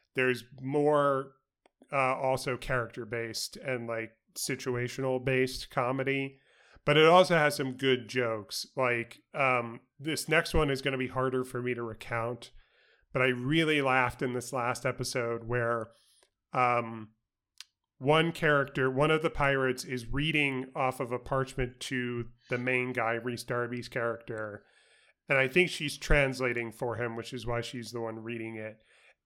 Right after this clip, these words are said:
And she, and she's reading off of it saying, like, uh, "This whole ship is cursed. Uh,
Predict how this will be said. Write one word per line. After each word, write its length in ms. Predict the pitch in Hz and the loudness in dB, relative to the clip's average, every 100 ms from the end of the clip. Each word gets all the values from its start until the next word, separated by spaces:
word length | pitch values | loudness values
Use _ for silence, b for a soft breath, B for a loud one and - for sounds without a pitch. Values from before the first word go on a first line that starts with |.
| _ | _
And 500 | 143 131 127 127 123 | 2 6 6 4 0
she, 340 | 113 - 151 147 | -6 -4 -4 -2
and 340 | 160 143 131 127 _ 156 - _ | 0 2 0 -6 _ -20 -20 _
she's 280 | - 156 127 | -8 -4 4
reading 280 | 143 156 156 | 4 6 4
off 220 | 143 135 | 2 0
of 120 | 131 | -2
it 140 | 131 127 | -4 -2
saying, 360 | - 127 120 120 | -2 0 -2 -2
like, 420 | 117 117 113 - _ _ _ _ _ _ _ _ _ _ _ - | -2 -4 -6 -16 _ _ _ _ _ _ _ _ _ _ _ -2
uh, 420 | 147 135 127 127 | 2 4 2 0
"This 220 | 123 139 - | -2 -4 0
whole 220 | 165 165 | 2 2
ship 380 | - 170 165 - | 2 2 -2 -8
is 260 | - 139 131 | -6 -4 -6
cursed. 720 | - - 151 143 135 - - - _ _ | -2 2 4 2 0 -4 -10 -16 _ _
Uh, 380 | 175 151 131 127 | -4 0 0 0